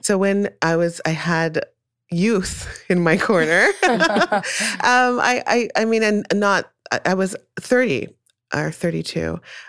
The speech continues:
Speaker 1: um, when I actually had Harlow, but previous to that, I had had an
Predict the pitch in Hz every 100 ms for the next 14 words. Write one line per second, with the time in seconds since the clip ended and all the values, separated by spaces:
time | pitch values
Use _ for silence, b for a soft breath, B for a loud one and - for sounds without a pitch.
0 | - 170 160 156 156 - _ _ 160 151
1 | 160 - 156 143 135 123 - - 143 -
2 | - - - 226 233 202 - 147 131 -
3 | 160 165 170 151 135 131 147 B B B
4 | B -